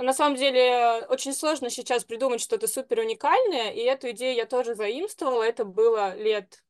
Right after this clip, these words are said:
девять назад. Я начала заниматься так немецким и потом испанским. И,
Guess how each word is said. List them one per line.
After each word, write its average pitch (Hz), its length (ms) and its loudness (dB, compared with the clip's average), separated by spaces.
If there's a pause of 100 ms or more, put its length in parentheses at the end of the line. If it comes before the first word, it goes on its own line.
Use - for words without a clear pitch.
(120)
девять 196 580 -2
назад. 226 440 2
Я 240 160 2
начала 269 560 2 (380)
заниматься 240 520 -2
так 240 240 -2
немецким 262 640 -4
и 226 40 -6
потом 254 320 -2
испанским. 180 760 -2 (720)
И, 349 480 2